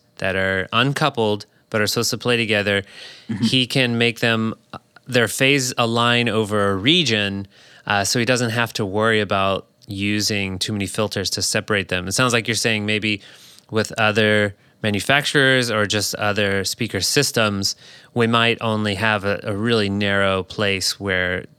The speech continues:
Speaker 1: the phase aligns and we need to just focus on that. Or they come with settings already in there and
Speaker 2: Yeah.
Speaker 1: s-, we can't change 'em.
Speaker 2: That's the main thing, yeah.
Speaker 1: Okay.
Speaker 2: I mean, when we did it in the class with the U P Js,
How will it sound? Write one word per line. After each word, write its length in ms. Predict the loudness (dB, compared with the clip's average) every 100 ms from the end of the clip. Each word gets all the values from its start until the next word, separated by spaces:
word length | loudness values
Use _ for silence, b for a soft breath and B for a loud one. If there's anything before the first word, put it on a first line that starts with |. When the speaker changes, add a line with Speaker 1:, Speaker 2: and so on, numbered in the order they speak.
| _
Speaker 1:
the 100 | -6
phase 360 | -2 -4 -2 -4
aligns 500 | -2 -2 -2 -4 -6
and 120 | -6
we 80 | -8
need 140 | -8
to 100 | -6
just 280 | -4 -4 -4
focus 340 | -6 -6 -6
on 160 | -6 -6
that. 200 | -6 -6 _
Or 420 | 2 4 4 2 b b -2
they 100 | 0
come 380 | 2 2 2 2
with 300 | 2 0 -6 b b
settings 680 | -4 2 2 2 0 0 -2 -2
already 360 | -2 0 0
in 140 | 0 0
there 280 | 2 2 2
and 80 |
Speaker 2:
Yeah. 60 | 0
Speaker 1:
s-, 200 | 0 -4 -12
we 240 | -6 -4
can't 240 | -2 -4
change 220 | -6 -8 -8
'em. 140 | -12 -20 _ 2
Speaker 2:
That's 280 | 4 4 4
the 80 |
main 220 | 6 6 4
thing, 260 | 2 4
yeah. 60 | 4
Speaker 1:
Okay. 100 | 4
Speaker 2:
I 100 | 4
mean, 260 | 4 2 B B B
when 140 | 4 8
we 160 | 8
did 240 | 8 8 8
it 160 | 6 4
in 160 | 4
the 80 | 4
class 360 | 4 4 4 0
with 100 | 0
the 100 | 2
U 120 | 2
P 160 | 0
Js, 560 | 2 4 4 2 0